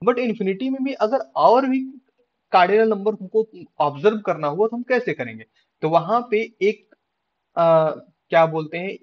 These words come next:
word, एक letter use किया गया, ठीक है, Aleph, क्या Aleph, जो कि Harbiru letter है। क्या है? Harbiru letter है। हर्ब्रू लेटर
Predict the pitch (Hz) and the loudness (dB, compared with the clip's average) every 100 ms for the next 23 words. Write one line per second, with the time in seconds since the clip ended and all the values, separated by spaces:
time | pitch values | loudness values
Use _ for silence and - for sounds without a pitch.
0 | _ 151 123 170 233 233 - 170 165 160 | _ -16 -2 2 4 2 0 -6 -6 -4
1 | 190 262 240 190 165 - 147 127 127 170 | 0 0 -2 -4 -8 -8 -4 -4 -2 -4
2 | 262 _ _ _ _ _ _ 170 240 254 | -4 _ _ _ _ _ _ -6 -4 -6
3 | 143 _ 160 175 208 - - _ _ _ | -14 _ -4 -2 -2 -4 -10 _ _ _
4 | - 240 - 160 165 151 - _ _ _ | -4 -4 -2 0 2 2 0 _ _ _
5 | _ 139 143 220 262 247 - 156 175 190 | _ -6 -4 -2 -4 -8 -4 -2 -2 -4
6 | 269 240 160 131 120 147 269 _ _ 160 | -2 -2 0 -2 -4 -8 -12 _ _ -4
7 | 196 294 _ _ - 156 160 208 302 339 | -4 -6 _ _ 0 0 0 -4 -8 -12
8 | _ _ - 151 180 233 160 185 - _ | _ _ -6 -4 0 0 -2 -8 -16 _
9 | _ _ - 180 208 262 254 254 | _ _ 0 0 0 -6 -10 -10